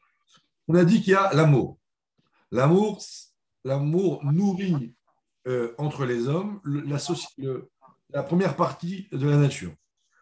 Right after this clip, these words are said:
Euh, alors, c'est quoi l'amour ? L'amour, c'est deux choses. L'amour, c'est le désir de donner. L'amour, c'est le désir d'être avec.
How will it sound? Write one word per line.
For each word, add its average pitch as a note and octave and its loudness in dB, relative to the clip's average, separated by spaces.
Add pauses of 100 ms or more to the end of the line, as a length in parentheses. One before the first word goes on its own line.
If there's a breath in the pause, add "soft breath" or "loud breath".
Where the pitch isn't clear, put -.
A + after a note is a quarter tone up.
(460)
Euh, G#2+ 2 (120)
alors, A#2+ -2 (1040)
c'est G3 -8
quoi F#3+ 2
l'amour ? G#2 -2 (180)
L'amour, G3 -4
c'est D#3 2
deux F3 4
choses. F2+ -6 (1300)
L'amour, G3+ 0
c'est G3 -2 (400)
le C3 0
désir F3+ 2
de A#2+ 0
donner. G#2+ -4 (1600)
L'amour, D#3 0
c'est F3+ 2 (360)
le B2+ -4
désir E3 -2
d'être D#3+ -2
avec. A2+ -6